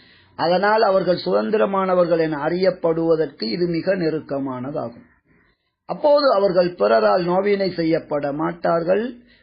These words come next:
இன்னும் அல்லாஹ் மிக்க மன்னிப்பவனாக, கிருபையுடையவனாக இருக்கின்றான்." இந்த வசனத்தின் கருத்து என்ன? குறிப்பாக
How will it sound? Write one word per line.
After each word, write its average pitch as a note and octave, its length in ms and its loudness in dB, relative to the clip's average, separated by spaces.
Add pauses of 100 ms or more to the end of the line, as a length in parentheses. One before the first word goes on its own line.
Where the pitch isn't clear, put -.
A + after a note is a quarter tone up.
இன்னும் F3 500 -4
அல்லாஹ் F#3 480 0
மிக்க E3+ 340 -4
மன்னிப்பவனாக, E3+ 1120 -2
கிருபையுடையவனாக D#3 920 -2
இருக்கின்றான்." B2+ 680 -8 (460)
இந்த C4+ 240 2
வசனத்தின் A3 680 -2
கருத்து G3+ 580 2
என்ன? F3 500 0
குறிப்பாக A3+ 1000 0